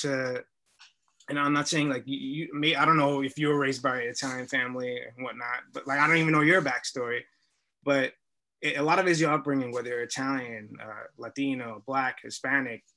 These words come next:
uh, whatever it may be, Asian, you know, anything, wherever you come from, uh, your upbringing has a lot to do with it, but it's also your mindset. You have to be your own person.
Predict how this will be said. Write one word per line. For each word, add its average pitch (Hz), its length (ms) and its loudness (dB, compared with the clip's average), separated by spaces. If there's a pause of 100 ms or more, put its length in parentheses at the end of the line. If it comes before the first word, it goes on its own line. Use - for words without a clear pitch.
(160)
uh, 113 180 -6 (280)
whatever 175 480 4
it 147 80 6
may 131 180 0
be, 117 340 -10 (600)
Asian, 139 440 4
you 127 80 -2
know, 143 220 2 (880)
anything, 160 540 2 (720)
wherever 156 320 6
you 170 100 6
come 147 220 2
from, 127 480 -4 (360)
uh, 120 120 0
your 135 160 2
upbringing 143 420 2
has 131 220 0
a 131 40 -4
lot 123 180 2
to 127 60 -8
do 127 160 -6
with 135 140 -6
it, 131 160 -6
but 123 100 -4
it's 131 140 -8
also 131 300 -4
your 120 240 -6
mindset. 110 460 -8 (120)
You 120 140 -6
have 127 140 -8
to 139 80 -4
be 123 100 -6
your 117 140 -6
own 117 200 -10
person. 113 480 -10